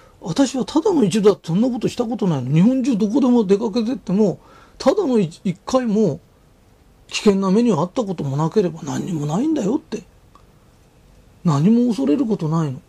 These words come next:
で、それって何ですかって言うと、一生懸命できる範囲内の徳という貯金をしてるんだよね。で、うちの会社にこうやって集まってきた人、ね、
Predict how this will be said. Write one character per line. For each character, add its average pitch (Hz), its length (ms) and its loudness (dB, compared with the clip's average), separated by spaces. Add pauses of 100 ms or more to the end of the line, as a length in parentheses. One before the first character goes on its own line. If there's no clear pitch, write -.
で、 175 100 -2
そ 214 160 -6
れ 220 60 -4
っ 214 40 -6
て 240 140 -6
何 285 200 0
で 254 100 -2
す - 80 -16
か 214 80 -2
っ 190 40 0
て 170 120 -16
言 180 120 -10
う - 20 -12
と、 - 60 -20 (240)
一 202 120 -2
生 285 240 -4
懸 320 140 2
命 226 380 0 (520)
で 185 160 4
き 277 140 -4
る 320 100 -2
範 320 280 0
囲 311 60 0
内 294 220 0
の 185 100 2
徳 - 300 -2
と 208 140 2
い 170 280 0
う - 60 -12 (1040)
貯 180 180 0
金 247 240 2
を 240 60 4
し - 80 -4
て 247 100 -2
る 233 80 -2
ん 269 120 -2
だ 208 100 -6
よ 151 60 -8
ね。 196 160 -4 (500)
で、 107 160 -4 (180)
う 214 120 0
ち 311 160 0
の 339 100 2
会 302 240 0
社 294 100 -2
に 277 140 0
こ 311 120 0
う - 40 4
や 269 60 -2
っ 294 240 -2
て 302 80 -18
集 320 80 -2
ま 330 100 2
っ 349 80 -6
て - 140 -8
き - 80 -12
た 202 100 -6
人、 170 300 -8 (2000)
ね、 233 160 0